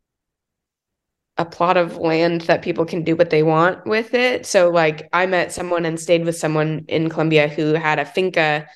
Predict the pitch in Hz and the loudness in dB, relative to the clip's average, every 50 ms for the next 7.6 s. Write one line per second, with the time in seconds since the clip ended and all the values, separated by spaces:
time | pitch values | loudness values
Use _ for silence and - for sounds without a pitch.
0 | _ _ _ _ _ - 190 185 180 143 165 165 170 165 156 151 147 156 - - | _ _ _ _ _ -4 2 2 4 4 4 4 4 2 2 2 0 -2 -10 -20
1 | _ _ _ _ _ _ _ _ _ - 170 175 170 180 185 180 175 165 165 165 | _ _ _ _ _ _ _ _ _ 2 2 2 2 4 4 4 4 6 4 4
2 | 165 151 151 156 151 151 151 - - - - - 170 160 151 135 - 151 151 - | 4 4 2 2 0 -2 -4 -6 -12 -12 -10 -6 -4 -2 -2 -2 -2 -4 -6 -4
3 | 147 139 143 143 - - 139 156 165 175 185 202 214 226 226 214 - _ - - | -2 -2 -2 -2 -2 0 2 4 4 4 4 2 -2 -6 -6 -10 -16 _ -20 -20
4 | - _ _ - - 165 165 165 165 151 156 151 151 156 151 147 143 - 175 170 | -20 _ _ 0 2 2 2 4 2 -2 0 0 -2 0 0 -2 -2 0 -2 -2
5 | 170 - 202 202 214 220 220 226 233 285 285 - _ - - - - - - _ | -2 -2 -4 -2 0 0 0 0 -2 -6 -8 -12 _ -20 -20 -20 -20 -20 -20 _
6 | _ _ - 180 175 - - 180 160 143 131 - - - 196 208 226 196 208 185 | _ _ -12 -10 -10 -4 2 2 4 4 2 0 -4 -6 -4 -4 0 2 4 4
7 | 170 165 165 156 160 160 156 151 - - - | 4 4 2 2 0 0 -2 -4 -10 -12 -14